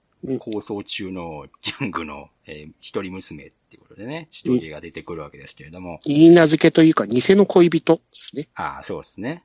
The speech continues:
Speaker 1: うん。
Speaker 2: はい。まあ、あのー、ヤクザとギャングと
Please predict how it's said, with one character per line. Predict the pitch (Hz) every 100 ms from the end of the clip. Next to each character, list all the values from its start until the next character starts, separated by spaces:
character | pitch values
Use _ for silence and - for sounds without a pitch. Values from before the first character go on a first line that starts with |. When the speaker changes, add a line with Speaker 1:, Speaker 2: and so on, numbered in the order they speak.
| -
Speaker 1:
う | 127
ん。 |
Speaker 2:
は | - 73
い。 | 67 _ _ - - - _
ま | 127
あ、 | 92 73 _ _ _ _
あ | 101
の | 107 101 92 90 90 85 80 78 - _ _ 101
ー、 |
ヤ | 131
ク | 123
ザ | 92 78
と | - - _ _
ギ | 117
ャ | 117
ン |
グ | 85 78
と | 76 -